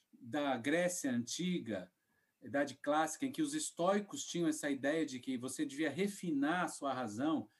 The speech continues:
e desprezar a emoção, porque a emoção e a razão, elas são incompatíveis. Isso não é verdade. A inteligência emocional nasceu justamente da tentativa da,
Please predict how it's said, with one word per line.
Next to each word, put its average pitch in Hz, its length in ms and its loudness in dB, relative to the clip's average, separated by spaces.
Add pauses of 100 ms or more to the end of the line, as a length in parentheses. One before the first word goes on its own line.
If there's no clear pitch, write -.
(320)
e 127 40 -4
desprezar 151 640 0
a 156 40 2
emoção, 151 420 0
porque 147 200 -10
a 147 40 -2
emoção 151 580 -2 (300)
e 131 120 -2
a 143 60 2
razão, 139 320 -2
elas 151 160 0
são 151 100 0
incompatíveis. 127 840 -4 (340)
Isso 170 240 -4
não 196 100 2
é 190 80 2
verdade. 151 560 -2
A 147 60 2
inteligência 202 480 0
emocional 156 420 0
nasceu 156 440 0
justamente 151 960 0
da 131 160 -2
tentativa 190 720 -2
da, 135 120 0